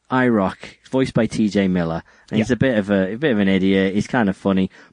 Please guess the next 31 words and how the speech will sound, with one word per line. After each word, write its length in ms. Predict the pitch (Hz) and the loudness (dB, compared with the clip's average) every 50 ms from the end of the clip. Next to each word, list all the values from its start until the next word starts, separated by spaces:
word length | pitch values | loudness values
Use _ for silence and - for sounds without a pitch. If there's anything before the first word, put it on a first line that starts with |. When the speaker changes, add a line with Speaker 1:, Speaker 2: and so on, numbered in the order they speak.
| _ | _
Speaker 1:
but 140 | - 120 110 | -2 -2 0
he's 160 | 113 110 101 | 0 -2 -2
this 180 | 110 107 101 - | -2 -4 -4 -4
massive, 840 | 110 107 117 120 127 131 127 123 - - - 120 113 110 104 - _ _ - - - - - _ _ _ | -2 0 0 2 2 0 0 -2 -4 -4 -2 0 0 0 -2 -4 _ _ -20 -20 -20 -20 -20 _ _ _
like, 320 | - 101 101 95 98 92 - _ _ | -4 -2 -2 -2 -2 -4 -8 _ _
huge 960 | - - - - - - 123 113 113 113 110 107 101 - - - - - - _ - - - - - - _ _ - - - - - | -20 -18 -16 -10 -2 2 2 4 4 4 4 2 0 -2 -4 -4 -4 -6 -12 _ -20 -20 -20 -20 -20 -20 _ _ -18 -18 -18 -18 -16
Speaker 2:
Skull. 260 | - - - - 139 143 | -10 -8 -2 0 2 2
Speaker 1:
he's 140 | 156 139 - | 2 2 0
skull, 420 | - - - - 127 113 110 110 | -4 -4 -2 -2 0 0 0 -2
basically, 520 | - 110 101 95 - - 104 92 101 98 95 | -2 -2 -2 -2 -4 -4 -2 -2 -2 0 0
and, 200 | 113 113 113 113 | 0 0 2 2
you 60 | 120 | 0
know, 240 | 107 90 90 92 92 | 0 0 0 0 0
and, 240 | 101 101 101 107 | 0 0 0 0
and 260 | 107 117 110 113 117 131 | -2 -2 -2 0 0 -2
if 160 | 123 - - | -2 0 0
you 60 | - | -2
saw 340 | - - 135 123 120 117 98 | -2 0 -2 0 0 0 0
him, 220 | 87 85 87 92 _ _ - - _ _ _ _ _ _ | 0 -2 -2 -6 _ _ -20 -20 _ _ _ _ _ _
you'd, 260 | - 101 101 98 90 82 | -6 -2 -2 -2 -2 -4
you'd 240 | 95 98 95 87 - | -4 -4 -4 -4 -4
wet 220 | - 104 101 92 69 | -2 -2 -2 -2 -2
yourself. 540 | 92 - - 90 80 82 - - - - - | -6 -4 -4 -4 -4 -4 -8 -10 -20 -12 -4
That, 180 | - 98 98 80 | -2 -2 -2 0
that's 280 | 101 107 98 - - - | -2 -2 -2 -2 -2 -4
the 80 | 104 | -4
sort 200 | - - 107 98 | -2 -2 -2 -2
of 60 | 95 | -4
character 460 | - - 98 92 92 92 90 - 98 92 | -4 -4 -2 -2 -2 -2 -2 -2 -2 -2
he's 100 | 90 - | -2 -2
portraying. 500 | - 95 - - 98 98 90 82 87 | -6 -8 -4 -2 -2 0 -2 -4 -6